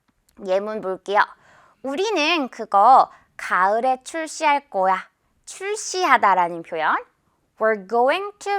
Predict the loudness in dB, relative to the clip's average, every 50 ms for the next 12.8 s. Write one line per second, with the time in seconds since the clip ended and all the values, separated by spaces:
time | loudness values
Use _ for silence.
0 | -4 -4 -4 -4 -4 -4 -4 -8 -8 -8 -8 -6 -6 -4 -4 -4 -4 -6 -8 -10
1 | -6 -2 0 2 2 2 2 -2 -10 -20 _ _ _ _ -12 -6 -2 -2 -2 -2
2 | -2 -4 -4 -4 -2 -2 -2 -4 -4 -2 -2 -2 -2 -2 -4 -6 -4 -4 -4 -6
3 | -8 -2 2 2 2 2 2 -2 _ _ _ _ _ -4 -2 0 0 0 0 -2
4 | -2 -2 -2 -2 -2 -4 -8 -10 -6 -4 -2 0 0 -2 -4 -10 _ _ _ _
5 | _ _ -8 -8 -8 -4 -2 0 0 0 -2 -8 _ -6 -6 -4 -4 -2 -4 -4
6 | -4 -4 _ _ 6 6 8 8 8 8 6 6 4 2 0 -4 -10 _ _ _
7 | _ -20 -20 -20 -20 _ _ -6 -6 -4 -2 0 0 2 0 0 -2 -4 -4 -2
8 | -4 -4 -4 -6 -8 -10 -10 -8 -4 0 0 0 0 0 -4 -6 -6 -6 -6 -2
9 | 0 0 0 0 -2 -10 -20 _ -8 -8 -8 -6 -10 -12 -8 _ -2 -2 -2 -2
10 | -4 -4 -4 -4 -2 0 0 0 2 2 0 0 -2 -4 -4 -4 -4 -4 -6 -6
11 | -4 -4 -4 -4 -4 -6 -6 _ -6 -4 -2 -2 -2 -4 -2 -4 -4 -4 -4 -4
12 | -2 0 0 0 -2 -6 -6 _ -4 -4 -2 -2 -2 -2 -4